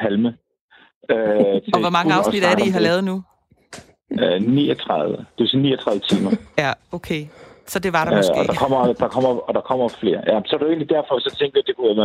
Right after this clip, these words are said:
Speaker 1: et meget spændende greb indover. Du ved, så man også lærte sådan om dramaturgi og casting,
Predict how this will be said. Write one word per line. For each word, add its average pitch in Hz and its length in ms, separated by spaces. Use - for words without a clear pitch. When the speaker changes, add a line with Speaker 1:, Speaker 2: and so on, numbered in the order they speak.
Speaker 1:
et 110 80
meget 123 200
spændende 113 380
greb 104 280
indover. 110 380
Du 139 100
ved, 113 160
så 127 100
man 110 180
også 110 220
lærte 110 300
sådan 92 180
om 87 140
dramaturgi 107 600
og 92 60
casting, 101 540